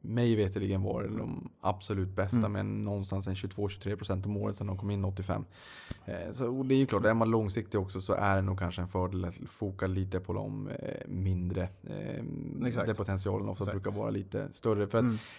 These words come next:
Speaker 1: eh, det kanske finns, kanske säger jag, kanske finns en risk att, eh, de större bolagen blir lite mera,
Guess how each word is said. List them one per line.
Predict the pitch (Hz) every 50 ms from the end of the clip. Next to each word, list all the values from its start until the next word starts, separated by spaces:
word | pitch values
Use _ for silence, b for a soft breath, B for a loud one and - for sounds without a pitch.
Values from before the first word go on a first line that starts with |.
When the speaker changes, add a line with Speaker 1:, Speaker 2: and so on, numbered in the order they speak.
| B B
Speaker 1:
eh, | - 101 104 135
det | 143 143
kanske | - 170 160 139 156 170
finns, | - 165 131 110 - - - -
kanske | - - 170 156 127 - - 147 -
säger | - 113 101 95 95 95
jag, | 90 90 -
kanske | - 120 135 135 135 - 143
finns | - 127 113 98 101
en | 113 107
risk | 104 101 98 98 - -
att, | - 98 95 95 - -
eh, | 95 95 92 92 95
de | 101 98 98 104 104 95
större | 95 107 110 107 107 104
bolagen | 110 107 104 104 98 95 98 101
blir | 101 101
lite | 101 98 104 101
mera, | 98 98 95 95 101 98 98